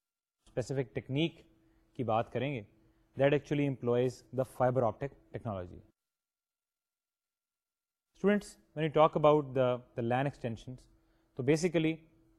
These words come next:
the fiber optic technology that works out by using a fiber optic cable and the fiber modems. اس کیس میں اسٹوڈنٹس ہوتا کیا ہے کہ basically you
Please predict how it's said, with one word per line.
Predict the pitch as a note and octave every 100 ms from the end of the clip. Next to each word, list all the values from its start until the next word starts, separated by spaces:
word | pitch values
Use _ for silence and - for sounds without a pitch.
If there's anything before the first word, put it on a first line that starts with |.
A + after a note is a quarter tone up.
| _ B2+
the | -
fiber | E3 F3+ G3 - -
optic | C3 C#3 D3 A#2+
technology | B2 A2+ A#2+ A#2+ B2+ A#2
that | G#2+ G#2+ A#2
works | B2 - - A#2
out | A2+ A2
by | A2
using | G#2 G#2+ A2 A#2+ - G#2+
a | G#2+
fiber | A2 G#2 A#2+ A2+
optic | G#2 A2+ -
cable | G#2 G2+ D#3+ _ _ _ _ _ _ _ -
and | B2+ C#3+ C3 C3+
the | E3+ - _ -
fiber | B2+ B2 D3+ - - A#2+
modems. | G2+ F2 D#2+ - _ _ _ _ _ _ _ _ _ _ _ _ _ _ -
اس | C3
کیس | D#3 D#3+
میں | E3+
اسٹوڈنٹس | - D#3+ D#3+
ہوتا | C3+ C3+ D3+
کیا | C#3
ہے | C#3+ C3+
کہ | C3
basically | A#2+ B2+ C#3+ C#3 C#3+ - _ _ -
you | B2+